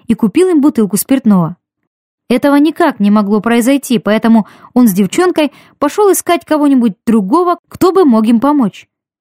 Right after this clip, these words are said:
Но один парень остался, так как хотел поговорить со мной. Во время разговора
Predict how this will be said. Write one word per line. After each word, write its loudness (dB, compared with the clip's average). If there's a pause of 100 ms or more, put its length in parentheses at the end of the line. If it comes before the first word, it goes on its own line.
(440)
Но 4
один 0
парень -2
остался, -4 (280)
так -2
как -14
хотел -2
поговорить 0
со -2
мной. 0 (640)
Во 2
время 2
разговора 0